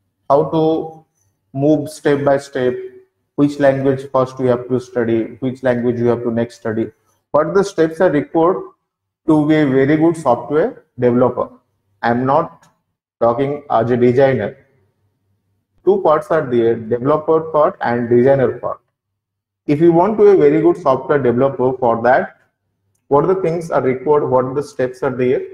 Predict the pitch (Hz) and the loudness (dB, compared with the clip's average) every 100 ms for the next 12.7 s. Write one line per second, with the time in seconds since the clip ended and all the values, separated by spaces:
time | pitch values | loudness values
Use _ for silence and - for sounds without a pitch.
0 | - _ _ _ 139 160 190 156 151 190 | -20 _ _ _ 0 2 2 2 2 2
1 | 196 196 196 170 147 160 156 147 147 127 | 2 0 0 0 2 0 -2 -2 -2 -2
2 | 135 226 _ _ _ _ _ 131 131 143 | -4 -6 _ _ _ _ _ -8 -6 -4
3 | 165 156 151 143 160 156 135 143 147 143 | -2 0 0 0 0 0 -2 -2 -2 -2
4 | - 131 131 127 120 110 101 101 - - | -2 -4 -4 -2 0 0 -4 -12 -14 -20
5 | _ _ _ _ _ - 170 226 - - | _ _ _ _ _ -2 2 2 -2 -14
6 | _ _ 143 151 147 143 147 _ 165 185 | _ _ -2 -2 0 0 0 _ -2 -2
7 | 240 - _ _ 135 135 180 202 - _ | -4 -14 _ _ 0 4 2 2 -8 _
8 | _ _ _ - 170 170 127 113 110 104 | _ _ _ -2 -2 2 2 2 2 0
9 | 101 92 92 - - - _ _ _ _ | -2 -4 -6 -10 -16 -20 _ _ _ _
10 | _ _ _ _ _ _ _ _ - 151 | _ _ _ _ _ _ _ _ -4 -2
11 | 190 123 113 135 143 143 143 - 135 131 | -4 -2 0 0 0 -2 -2 -2 0 0
12 | 131 131 127 120 120 156 - | -2 -2 -2 -2 -4 -6 -8